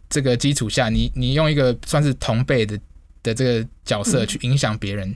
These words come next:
Speaker 1: 去做到你想做的事情。对，那他会真的需要很多从小地方，就我，我说小地方，就譬如说你平常在回应他的态度，或者是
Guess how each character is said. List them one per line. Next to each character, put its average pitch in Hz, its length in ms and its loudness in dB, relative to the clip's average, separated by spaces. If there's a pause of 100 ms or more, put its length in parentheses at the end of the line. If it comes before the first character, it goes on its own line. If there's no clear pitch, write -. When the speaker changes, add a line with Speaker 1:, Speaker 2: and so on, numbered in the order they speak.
Speaker 1:
去 131 120 -2
做 131 200 0
到 123 80 0
你 113 100 -2
想 101 160 -6
做 110 140 -6
的 98 60 -6
事 - 120 -10
情。 - 240 -8 (460)
对， 113 160 0
那 151 280 4 (400)
他 175 160 0
会 180 220 4 (140)
真 175 100 2
的 147 160 4
需 139 140 0
要 147 80 4
很 113 160 2
多 113 440 0 (220)
从 131 180 0
小 123 160 2
地 131 120 2
方， 135 120 4
就 170 140 2 (140)
我， 147 300 0
我 156 60 0
说 156 80 2
小 - 120 2
地 135 60 2
方， 143 100 4
就 147 60 2
譬 139 100 0
如 127 60 0
说 131 100 0
你 123 100 0
平 147 160 0
常 143 140 4
在 151 100 4
回 135 240 2
应 151 140 4
他 135 160 2
的 120 60 2
态 110 200 -2
度， 110 180 -4 (360)
或 139 160 0
者 117 120 2
是 117 320 0